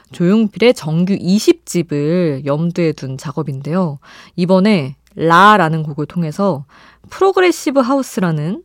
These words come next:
새로운 장르에 또 도전하셨더라고요. 아니, 들어봤는데 진짜 어떻게 이런 비트를 맨날 들려주시는지.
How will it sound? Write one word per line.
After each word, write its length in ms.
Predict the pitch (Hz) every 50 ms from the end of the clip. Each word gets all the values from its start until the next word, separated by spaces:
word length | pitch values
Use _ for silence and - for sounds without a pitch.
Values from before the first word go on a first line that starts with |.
| _
새로운 380 | _ - - 339 381 381 359 294
장르에 300 | 247 180 160 143 135 127 -
또 100 | - 135 -
도전하셨더라고요. 920 | - - - - 139 139 151 151 165 - - - - 131 - _ - 160 160
아니, 180 | - 160 156 147
들어봤는데 800 | - 165 196 196 190 147 135 135 131 135 160 190 180 156 147 - _ _ 220 226 240 254 254 247 247 233 226 214 202 190 185 _ _
진짜 300 | - - - - - 131 123 123 -
어떻게 220 | - - 147 151
이런 340 | 147 151 156 180 220 233 233
비트를 800 | 202 185 175 - - - 196 175 170 156 151 151 156 165 175 165
맨날 300 | 156 151 147 151 151 151
들려주시는지. 1160 | - - 165 160 165 156 151 - 143 - - 147 143 139 131 - - - 127 131 156 185 220